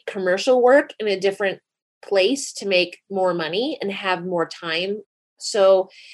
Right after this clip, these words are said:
business storytelling, advertising, uh, storytelling through advertising, working with larger companies, working with large brands, that is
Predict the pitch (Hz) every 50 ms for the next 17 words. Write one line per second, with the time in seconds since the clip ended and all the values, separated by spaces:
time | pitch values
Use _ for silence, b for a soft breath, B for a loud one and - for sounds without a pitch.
0 | B B B 240 254 262 269 311 320 330 - - 294 285 285 294 285 285 262 262
1 | 262 277 285 294 302 - - 208 208 208 202 233 233 247 240 214 226 240 247 247
2 | 247 254 269 247 - - 202 190 185 - - 214 202 202 226 208 208 208 208 202
3 | 208 185 - 165 180 180 190 220 214 - 240 226 233 240 254 254 254 247 B B
4 | B B B 220 220 240 240 254 247 240 233 208 214 208 208 208 202 190 185 190
5 | 214 214 226 - 277 294 302 311 277 247 202 208 202 196 214 214 208 196 185 185
6 | 180 175 170 175 - - 190 180 175 180 202 226 277 320 311 - - _ _ _
7 | _ _ _ _ _ - 214 202 208 214 220 214 214 196 - -